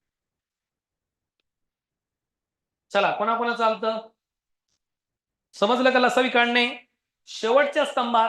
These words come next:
शेवटच्या ओळीमध्ये, सॉरी, शेवटच्या ओळीमध्ये एक येईपर्यंत भाग द्यायचा लसावीमध्ये. चला, समजलं का भागाकार पद्धतीने लसावी काढणे?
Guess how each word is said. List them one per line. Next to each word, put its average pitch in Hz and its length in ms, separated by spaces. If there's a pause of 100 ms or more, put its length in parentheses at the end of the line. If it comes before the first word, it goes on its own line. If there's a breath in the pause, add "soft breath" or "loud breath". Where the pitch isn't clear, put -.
शेवटच्या 247 520
ओळीमध्ये, 233 800
सॉरी, 147 220
शेवटच्या 214 560 (260)
ओळीमध्ये 233 760 (280)
एक 226 340
येईपर्यंत 247 800
भाग 196 360
द्यायचा 139 440
लसावीमध्ये. 131 520 (960)
चला, 202 460 (420)
समजलं 247 440
का 247 140
भागाकार 226 420
पद्धतीने 240 480
लसावी 247 320
काढणे? 240 380